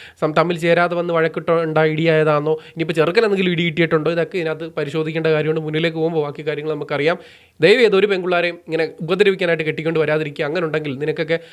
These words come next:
അങ്ങനത്തെ കഴപ്പുണ്ടെങ്കിൽ ഒരച്ചങ്ങ് കളഞ്ഞേക്കുക, കെട്ടാൻ നിൽക്കാതിരിക്കുക. എനിക്ക് അത് മാത്രമേ പറയാനുള്ളൂ. ഇങ്ങനെ ഒരു പെൺമക്കൾക്കും ഒരു പെൺകുട്ടിക്കും ഇങ്ങനത്തെ ഒരു അവസ്ഥ കല്യാണം കഴിഞ്ഞുകൊണ്ട് പോയിട്ട് കഴിച്ചുകൊണ്ട് പോയിട്ട് ഏഴിൻ്റെ ദിവസം, ഏഴിൻ്റെ അന്ന് ഇങ്ങനത്തെ ഒരു അവസ്ഥ ഉണ്ടാവാതിരിക്കട്ടെ.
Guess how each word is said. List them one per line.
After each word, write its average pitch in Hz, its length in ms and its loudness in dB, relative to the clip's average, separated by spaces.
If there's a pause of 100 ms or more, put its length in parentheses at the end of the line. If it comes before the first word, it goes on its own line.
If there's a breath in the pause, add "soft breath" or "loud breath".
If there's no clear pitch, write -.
(160 loud breath)
അങ്ങനത്തെ 170 300 2
കഴപ്പുണ്ടെങ്കിൽ 165 560 0
ഒരച്ചങ്ങ് 175 440 2
കളഞ്ഞേക്കുക, 156 560 2
കെട്ടാൻ 151 300 0
നിൽക്കാതിരിക്കുക. 147 580 -2
എനിക്ക് 147 240 -4
അത് 143 160 0
മാത്രമേ 160 400 2
പറയാനുള്ളൂ. 170 440 -2
ഇങ്ങനെ 170 240 -2 (240 soft breath)
ഒരു 190 120 4
പെൺമക്കൾക്കും 185 560 0 (300 soft breath)
ഒരു 185 140 2
പെൺകുട്ടിക്കും 185 560 0
ഇങ്ങനത്തെ 190 360 0
ഒരു 165 80 0
അവസ്ഥ 151 240 0
കല്യാണം 151 360 0
കഴിഞ്ഞുകൊണ്ട് 156 460 -2
പോയിട്ട് 147 360 0
കഴിച്ചുകൊണ്ട് 151 360 0
പോയിട്ട് 147 200 0
ഏഴിൻ്റെ 160 300 0
ദിവസം, 151 320 -4
ഏഴിൻ്റെ 160 260 2
അന്ന് 147 160 0
ഇങ്ങനത്തെ 143 260 -4
ഒരു 147 60 -2
അവസ്ഥ 135 200 -4
ഉണ്ടാവാതിരിക്കട്ടെ. 135 840 0